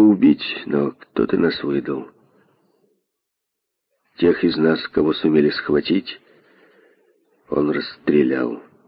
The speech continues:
Мне в последнюю минуту удалось бежать через границу. Что мне оставалось? Либо иностранный легион,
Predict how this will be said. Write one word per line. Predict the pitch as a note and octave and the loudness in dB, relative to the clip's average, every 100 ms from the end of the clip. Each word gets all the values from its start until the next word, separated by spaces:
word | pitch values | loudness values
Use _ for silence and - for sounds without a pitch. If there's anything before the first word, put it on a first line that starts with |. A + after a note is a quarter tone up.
| _ _ _ _ _ _ _ _ | _ _ _ _ _ _ _ _
Мне | - A#2 C3 F2+ | -6 -2 2 2
в | - | 2
последнюю | - - - F2+ E2+ E2+ D#2+ | -2 0 2 2 4 2 2
минуту | E2 E2+ E2+ - D#2+ | 2 2 0 0 0
удалось | D#2 D#2 D#2 D2 | 2 2 0 -2
бежать | - D2+ C#2+ C#2 - | 0 0 2 -2 -2
через | - C2 C#2+ | -4 0 0
границу. | - C2 B1 B1 - - - _ _ _ _ _ _ _ _ _ _ _ _ _ _ _ _ _ | -2 -2 -2 -4 -6 -14 -18 _ _ _ _ _ _ _ _ _ _ _ _ _ _ _ _ _
Что | - - - G#1+ | -8 -6 -4 -4
мне | - G1+ | -6 -10
оставалось? | - - B1 A#1 - - - _ _ _ _ _ _ _ _ _ _ _ _ _ - | -10 -8 -8 -8 -10 -16 -20 _ _ _ _ _ _ _ _ _ _ _ _ _ -6
Либо | - G#2 A#2 F#2+ | 2 4 4 2
иностранный | C#2 - - D2+ F2 D#2+ | 0 -6 -6 -4 -2 -4
легион, | A1 G#1+ C2 C2 D2 D2+ | -4 -6 -8 -10 -10 -10